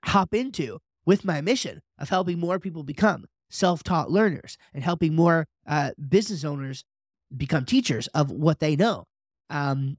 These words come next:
and to, to, to actually spread that knowledge through the world. There are multiple ways to accomplish that, and so I'm not worried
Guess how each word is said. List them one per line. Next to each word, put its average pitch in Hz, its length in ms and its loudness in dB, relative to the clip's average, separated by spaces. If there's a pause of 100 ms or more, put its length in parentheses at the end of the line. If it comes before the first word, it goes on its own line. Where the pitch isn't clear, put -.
and 147 420 2
to, 135 340 2
to, 135 200 -2
to 120 160 0
actually 143 260 2
spread 160 340 0
that 143 180 0
knowledge 143 400 -2
through 139 160 -4
the 131 100 -2
world. 180 260 2 (240)
There 180 140 4
are 180 60 4
multiple 185 600 0
ways 139 260 -8
to 143 60 -6
accomplish 190 460 -2
that, 170 240 0
and 151 100 -10
so 160 120 -4
I'm 147 220 -4
not 202 220 -2
worried 180 420 4